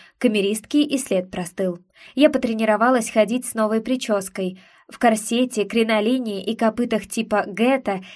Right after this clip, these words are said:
я чувствовала, как расправляются плечи,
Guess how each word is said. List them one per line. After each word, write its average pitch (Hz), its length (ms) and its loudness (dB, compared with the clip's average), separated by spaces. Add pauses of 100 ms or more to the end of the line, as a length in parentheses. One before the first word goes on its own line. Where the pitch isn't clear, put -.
я 226 220 2
чувствовала, 233 540 0
как - 180 -4
расправляются 247 800 -2
плечи, 226 580 -2